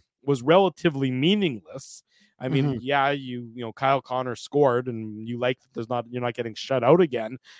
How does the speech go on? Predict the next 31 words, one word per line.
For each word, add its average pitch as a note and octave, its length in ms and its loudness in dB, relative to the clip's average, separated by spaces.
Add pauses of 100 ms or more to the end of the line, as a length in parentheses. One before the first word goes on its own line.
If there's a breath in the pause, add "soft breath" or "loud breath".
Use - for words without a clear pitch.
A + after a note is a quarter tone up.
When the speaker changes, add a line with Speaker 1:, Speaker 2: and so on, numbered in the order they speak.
(100)
Speaker 1:
But D#3 160 2 (400)
again, D3 320 -2 (200)
it's, D3 260 -10
it's, D3+ 220 -2
it's, D#3+ 220 -2
it's D#3+ 240 -4
relatively D#3+ 640 4
meaningless F#3 560 0
after C#3+ 280 2
you're D#3+ 160 2
down C#3 320 2
three D3 380 0
nothing. D3+ 460 0 (260 soft breath)
You A#2+ 100 -4
haven't D#3 320 4
been D3+ 120 -4
able D3+ 180 2
to C#3 80 0
score D3 380 4
any C3+ 160 2
goals C#3+ 360 4
as B2 200 -4
of A2 100 -10
late. D#3 380 0
Your C3 140 2
offense C#3 580 -2
is, B2 400 -6 (280 soft breath)
is B2 340 -8 (140)
as B2+ 200 -4
dried C#3 400 2
up, D3+ 240 0